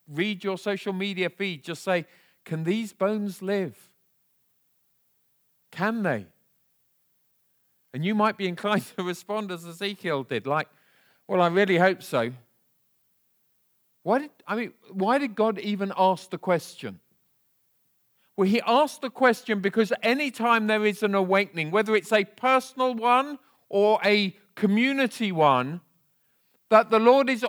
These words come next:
always looking to partner with us.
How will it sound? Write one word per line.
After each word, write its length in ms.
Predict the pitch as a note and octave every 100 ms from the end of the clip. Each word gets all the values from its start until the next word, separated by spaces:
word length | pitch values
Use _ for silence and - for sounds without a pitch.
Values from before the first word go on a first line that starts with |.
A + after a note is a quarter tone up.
| -
always 640 | A3 C4+ C4+ C#4 C4+ A3
looking 440 | B3 B3 B3 A#3+ A3
to 180 | - A#3
partner 760 | - - C4 C4 G#3+ E3+ G3+
with 240 | G#3 G#3
us. 560 | G#3+ G3+ B2 - - -